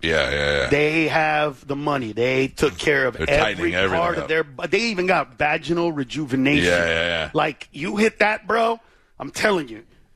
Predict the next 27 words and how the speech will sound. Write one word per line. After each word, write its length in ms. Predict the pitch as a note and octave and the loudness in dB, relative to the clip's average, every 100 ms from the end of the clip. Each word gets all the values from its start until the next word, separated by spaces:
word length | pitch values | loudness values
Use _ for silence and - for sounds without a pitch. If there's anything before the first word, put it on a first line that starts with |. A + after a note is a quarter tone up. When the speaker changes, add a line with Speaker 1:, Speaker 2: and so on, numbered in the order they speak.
| _ _ G3 | _ _ 2
Speaker 2:
it's 360 | G3 - - - | 2 2 -4 -4
amazing. 840 | D3+ D3+ D#3 E3 D#3 D3+ G#2 G2+ - | -4 -4 0 2 2 0 -8 -6 -2
Speaker 1:
And 140 | B2 | 0
how 160 | C3 C#3+ | 2 0
are 80 | |
you 160 | C#3+ C3+ | 0 0
getting 280 | C3 C3 A#2+ | -2 -2 0
invited 460 | A2 G#2 A2+ G2 - | 0 0 0 -2 -2
to 120 | G2+ | -2
s-, 180 | F2 - - | -4 -8 -8
orgies 520 | - F#2 G2 F2 F2 D#2+ | -2 2 0 0 -4 -4
with 120 | D#2 | -2
seventy-year-old 560 | F#2+ D#2+ D#2+ E2 E2 | 0 0 0 0 0
women? 300 | E2 E2 D#2 - - - - - - | 0 0 -2 -6 -16 -16 -16 -6 0
I 60 | |
mean, 160 | A#2+ A#2+ | 2 2
this 180 | B2+ B2 | 0 -2
is, 180 | A#2 | -2
like, 160 | A#2 G#2+ | -2 0
this 160 | G#2+ A2 | 0 0
is 240 | G#2 F2 | 0 -4
fans? 600 | - A2+ A#2+ C#3+ D3 - | -2 0 0 0 -2 -2
This 200 | G#2+ - | -2 0
is, 240 | G2+ F#2 | 0 2
uh, 480 | G2+ G2+ F#2+ F#2 F#2 | 2 2 2 0 -2
you 160 | F#2 F#2+ | 0 -2
in 200 | F2+ | -2